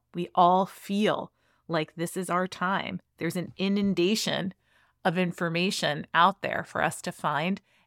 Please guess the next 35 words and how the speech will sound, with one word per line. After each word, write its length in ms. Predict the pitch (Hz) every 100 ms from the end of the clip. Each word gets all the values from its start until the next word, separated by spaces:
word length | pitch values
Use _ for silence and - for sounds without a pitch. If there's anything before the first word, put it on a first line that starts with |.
| -
And 380 | 170 180 214 -
if 220 | 175 -
you 160 | 180 185
are 140 | 180
a 40 |
curious 580 | 170 - 165 170 190 185
and 120 | 175
creative 400 | - 151 147 -
person, 460 | - 196 208 302 339 - _ _
you 340 | 165 156 185 226
want 300 | 175 - -
to 80 |
do 320 | 170 160 170 -
all 260 | 165 165 165
of 120 | 165
the 100 | 190
things 560 | - 254 349 190 139 - _ _
all 260 | - 170 160
of 140 | 156
the 80 | 156
time. 600 | 160 - 202 180 - 202 - _ _ _ _ _ _ _ _ _ _
So 360 | - - 240 233
today 300 | 277 294 320
we're 140 | 302
gonna 220 | 254 220
talk 460 | 202 - 226 233 226
about 440 | 185 170 170 - - _ _ _ _ _ _ _ _ _ _
the 80 | -
five 420 | - 302 285 311
questions 720 | - - 180 - 175 165 180
that 140 | - -
you 100 | 180
should 220 | - 156
ask 300 | - 165 -
yourself 480 | - 160 - - -